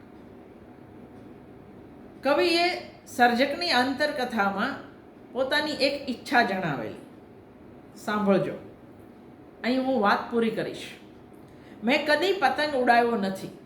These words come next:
નાનપણથી જ એ પ્રવૃત્તિમાં મને ક્યારેય રસ પડ્યો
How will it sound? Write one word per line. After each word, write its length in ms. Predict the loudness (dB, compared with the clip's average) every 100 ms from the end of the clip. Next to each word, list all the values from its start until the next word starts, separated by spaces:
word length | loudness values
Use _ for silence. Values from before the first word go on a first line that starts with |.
| -20 -20 -20 -20 -20 -20 -20 -20 -14 -2
નાનપણથી 840 | 2 4 2 2 0 0 -2 -2
જ 60 | -2
એ 300 | 0 0 2
પ્રવૃત્તિમાં 1000 | 0 0 0 -4 -6 -4 0 0 0 0
મને 240 | 0 0
ક્યારેય 580 | 2 2 4 4 2 2
રસ 360 | 2 2 0 -6
પડ્યો 600 | -2 0 0 -2 -6 -14